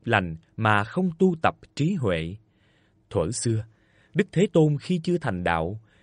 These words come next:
thiền tọa đoan nghiêm dưới cội Bồ Đề.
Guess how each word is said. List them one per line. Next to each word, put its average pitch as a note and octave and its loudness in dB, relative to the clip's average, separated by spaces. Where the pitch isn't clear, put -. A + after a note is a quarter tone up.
thiền A2+ 2
tọa F2+ 0
đoan B2 -2
nghiêm A#2+ -2
dưới D3 0
cội E2+ 0
Bồ F#2+ -2
Đề. E2+ -4